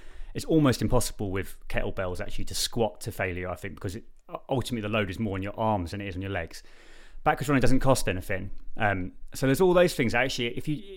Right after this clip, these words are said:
if you factor in other things when it comes to strength training, which you talk about, often it requires a gym membership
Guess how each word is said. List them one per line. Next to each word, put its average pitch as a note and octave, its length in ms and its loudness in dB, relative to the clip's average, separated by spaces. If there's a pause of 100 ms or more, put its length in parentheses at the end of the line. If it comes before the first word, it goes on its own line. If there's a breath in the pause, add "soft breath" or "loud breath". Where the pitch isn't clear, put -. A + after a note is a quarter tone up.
(220)
if - 400 -8
you E3 200 -2
factor - 300 -2
in D3 100 2
other D3+ 180 0
things G#2+ 220 0
when A2 80 -4
it A2+ 40 -8
comes G#2+ 240 -2
to F#2+ 240 -4 (400 soft breath)
strength A#2 300 0
training, G#2 200 0
which G2+ 100 -6
you G#2+ 60 -4
talk - 220 -2
about, F#2 220 -2
often C#3+ 240 4
it B2 100 2
requires A2 340 2
a G2+ 60 -4
gym B2+ 200 2
membership F#2 540 -2